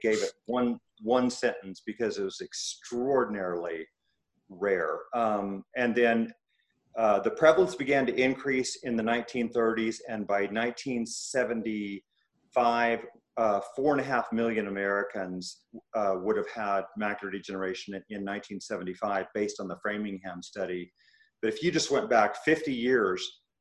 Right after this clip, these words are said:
there would have been no more than fifty cases in all the world's literature. And that number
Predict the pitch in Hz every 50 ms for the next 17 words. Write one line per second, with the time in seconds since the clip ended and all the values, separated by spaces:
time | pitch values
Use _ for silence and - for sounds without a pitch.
0 | _ _ - 131 131 135 131 120 113 - 113 110 110 107 104 - - 127 127 131
1 | 131 123 120 120 107 101 95 95 - - 135 - - 117 - - 123 110 110 -
2 | - 107 95 98 101 95 95 92 98 101 98 98 92 90 95 95 92 - - -
3 | - 104 95 95 90 - - 92 85 85 - 120 110 110 147 175 185 - 170 156
4 | 151 143 143 143 143 139 139